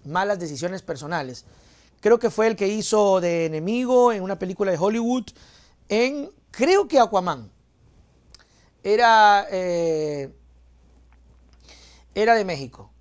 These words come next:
y él decía que él era una anomalía, porque él estaba predestinado a no ser nada. Lamentablemente, malas decisiones hicieron que ya no, ya no salgan más en películas.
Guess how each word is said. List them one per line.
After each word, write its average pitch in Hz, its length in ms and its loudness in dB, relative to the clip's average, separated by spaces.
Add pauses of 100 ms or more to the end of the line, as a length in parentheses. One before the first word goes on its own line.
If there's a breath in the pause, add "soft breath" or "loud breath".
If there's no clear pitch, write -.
(100)
y 165 100 -2
él 214 80 0
decía 208 400 0
que 185 140 -6
él 190 100 -6
era 202 160 -2
una 196 240 -6
anomalía, 165 760 -8 (680 soft breath)
porque 175 400 -2
él 214 80 0
estaba 214 400 2
predestinado 190 800 -4
a 160 120 -12
no 170 140 -10
ser 175 220 -6
nada. 139 440 -10 (440 soft breath)
Lamentablemente, 220 680 0
malas 196 220 0
decisiones 185 520 -6
hicieron 170 300 -6
que 170 240 -4 (420 soft breath)
ya 170 160 0
no, 190 140 -6
ya 170 140 0
no 175 80 -6
salgan 175 280 -2
más 165 180 -4
en 160 120 -10
películas. 165 480 -8